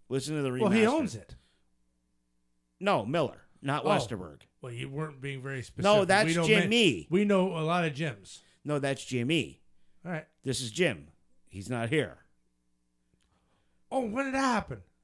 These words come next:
Speaker 1: Fin-,
Speaker 2: <laughs>
Speaker 1: finally, some intelligence coming out of that chair.
Speaker 2: That's not nice.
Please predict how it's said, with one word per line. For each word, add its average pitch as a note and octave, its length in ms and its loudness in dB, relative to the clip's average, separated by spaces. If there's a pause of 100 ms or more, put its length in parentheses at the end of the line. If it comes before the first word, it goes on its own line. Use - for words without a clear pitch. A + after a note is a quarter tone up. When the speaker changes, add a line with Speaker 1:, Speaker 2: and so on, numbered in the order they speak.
Speaker 1:
Fin-, A#3 720 0
Speaker 2:
<laughs> - 40 -10
Speaker 1:
finally, G3+ 640 2
some F#3 200 0
intelligence F#3+ 540 0
coming D#3 260 -2
out D#3 160 2
of D#3 60 0
that D#3+ 160 -2
chair. F3+ 360 -6 (880)
Speaker 2:
That's C#4 320 -8
not F#3+ 200 -2
nice. C#3+ 600 -6